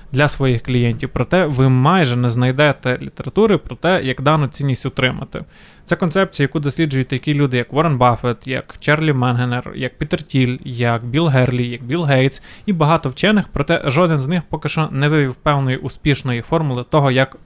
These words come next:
постійно утримувати якусь цінність. В попередніх ефірах ми дуже багато спілкувалися з моїми гостями про те, як створити успішний цифровий продукт.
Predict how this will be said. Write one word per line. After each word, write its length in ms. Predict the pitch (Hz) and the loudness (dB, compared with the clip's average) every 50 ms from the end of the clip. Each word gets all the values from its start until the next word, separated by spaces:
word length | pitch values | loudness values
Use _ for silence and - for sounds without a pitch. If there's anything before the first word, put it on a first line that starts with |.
| - - | -8 -4
постійно 560 | - 131 - - - 139 151 175 185 190 - - | -2 -2 -2 -2 -2 0 0 0 0 -4 -4 -6
утримувати 680 | 143 - - 135 139 151 151 151 147 139 139 - - 123 | -10 -6 -4 -2 0 0 0 -2 -2 -4 -4 -6 -6 -8
якусь 420 | 117 120 - 131 123 - - - _ | -8 -8 -6 -4 -4 -4 -4 -8 _
цінність. 440 | - - 123 113 - 135 - - _ _ - - - - - - - - - - | -2 -2 0 -2 -2 -6 -12 -16 _ _ -20 -20 -18 -18 -18 -20 -20 -20 -16 -10
В 20 | |
попередніх 460 | - 135 - 202 233 233 226 202 147 | -4 0 2 2 2 2 2 0 -2
ефірах 400 | 139 - - 160 202 202 185 - | -2 -4 -2 0 0 0 0 0
ми 180 | 151 147 156 151 | 0 0 0 0
дуже 320 | 139 - 147 160 156 156 | -2 -2 -4 0 0 0
багато 300 | 147 139 131 151 151 - | 0 0 0 0 -2 -2
спілкувалися 640 | 160 - 139 135 - - 139 147 143 131 120 - 135 | -6 -6 -8 -8 -4 -2 -2 -2 0 -2 -4 -4 -4
з 80 | 117 127 | -4 -2
моїми 260 | 127 135 135 131 127 | -2 -2 0 0 0
гостями 440 | 117 131 175 180 - - 147 131 123 | 0 0 -2 -2 -2 -2 -4 -4 -4
про 180 | - - 131 | -4 -6 -6
те, 180 | - - 180 156 | -4 -2 0 0
як 160 | 151 160 - | 0 -2 -4
створити 360 | - - 135 127 151 - - | -6 -8 -6 -6 -6 -6 -8
успішний 360 | 120 - - - 127 - 131 113 | -10 -10 -10 -10 -8 -6 -6 -6
цифровий 340 | - 120 - - 123 120 | -6 -6 -2 -2 -2 -2
продукт. 400 | - - - 131 127 - - - | -2 -4 -6 -6 -6 -10 -16 -18